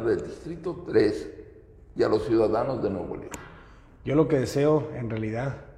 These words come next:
Speaker 2: ser un ciudadano que pueda ayudar a la gente, que podamos entendernos entre nosotros, ser empáticos y poder promocionar la diferencia.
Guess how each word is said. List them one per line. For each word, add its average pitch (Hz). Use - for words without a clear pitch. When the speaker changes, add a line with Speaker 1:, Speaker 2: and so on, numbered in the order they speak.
Speaker 2:
ser 139
un 165
ciudadano 139
que 131
pueda 135
ayudar 135
a 139
la 131
gente, 107
que 110
podamos 123
entendernos 123
entre 120
nosotros, 143
ser 147
empáticos 165
y 127
poder 127
promocionar 113
la 120
diferencia. 107